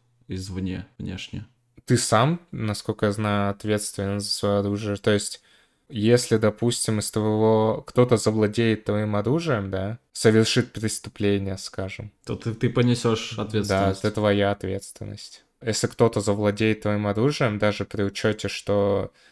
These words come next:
Speaker 2: оно у тебя, скажем, хорошо хранилось, да, как, ну, в каких-то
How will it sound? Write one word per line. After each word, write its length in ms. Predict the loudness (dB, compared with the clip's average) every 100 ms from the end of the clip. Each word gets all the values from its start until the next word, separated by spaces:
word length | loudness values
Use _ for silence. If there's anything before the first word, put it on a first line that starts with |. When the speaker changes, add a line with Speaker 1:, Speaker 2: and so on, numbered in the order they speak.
| _ -2
Speaker 2:
оно 160 | 2
у 40 | 2
тебя, 160 | 2
скажем, 340 | 0 0 -2 -4
хорошо 460 | -2 0 0 0 0
хранилось, 680 | 0 -2 0 0 0 0 -2
да, 300 | -4 -4 -8
как, 260 | -4 -4 -4
ну, 260 | -6 -2 -2
в 60 |
каких-то 1120 | -4 -10 -10 -2 0 2 2 0 -2 -6 -10